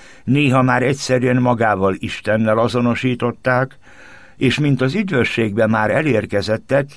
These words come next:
kívül helyezték magukat a földi egyház előírásain és szabályain, amelyeket éles kritikával illettek. Marguerite feltehetően évtizedeken keresztül élt tehát egy ilyen spirituális közösségben,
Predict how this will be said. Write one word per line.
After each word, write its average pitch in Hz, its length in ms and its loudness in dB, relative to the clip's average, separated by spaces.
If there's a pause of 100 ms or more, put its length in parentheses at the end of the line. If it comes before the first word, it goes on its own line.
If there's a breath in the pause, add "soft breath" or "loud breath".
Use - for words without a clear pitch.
kívül 101 340 0
helyezték 104 520 0
magukat 117 440 0
a 107 140 0
földi 110 360 -2
egyház 87 440 -4
előírásain 120 960 0
és 82 160 -4
szabályain, 117 920 0 (460 loud breath)
amelyeket 127 520 0
éles 98 360 0
kritikával 76 640 -6
illettek. - 600 -10 (1200 loud breath)
Marguerite 147 600 2
feltehetően 117 760 -2
évtizedeken 104 760 -2
keresztül 104 560 -2
élt 107 340 -2
tehát 107 340 -2
egy 110 140 -4
ilyen 120 200 2
spirituális 98 840 -2
közösségben, 113 880 -2